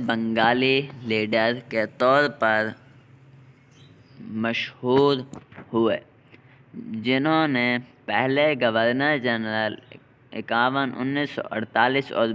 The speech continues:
बाद में दूसरे वज़ीर आज़म तिरपन उन्नीस सौ इक्यावन की हैसियत से मुल्क पर हुकूमत की। मैं बंगाली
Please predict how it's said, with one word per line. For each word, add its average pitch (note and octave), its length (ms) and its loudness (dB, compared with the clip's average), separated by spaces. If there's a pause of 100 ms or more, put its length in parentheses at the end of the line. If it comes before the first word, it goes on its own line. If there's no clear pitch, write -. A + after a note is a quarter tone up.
(100)
बाद C3 360 4
में A2+ 340 -2
दूसरे C3+ 420 0
वज़ीर A2 420 -4 (140)
आज़म B2 380 -2
तिरपन B2 520 -4 (140)
उन्नीस C#3 380 -4
सौ A#2 120 -4
इक्यावन B2+ 600 -2
की A2 200 -4
हैसियत B2+ 680 -4
से G#2+ 120 -2 (640)
मुल्क C3+ 380 -2 (160)
पर A2 200 -2 (120)
हुकूमत G#2+ 600 -6
की। - 240 -10 (2750)
मैं C#3 400 0
बंगाली A#2+ 800 2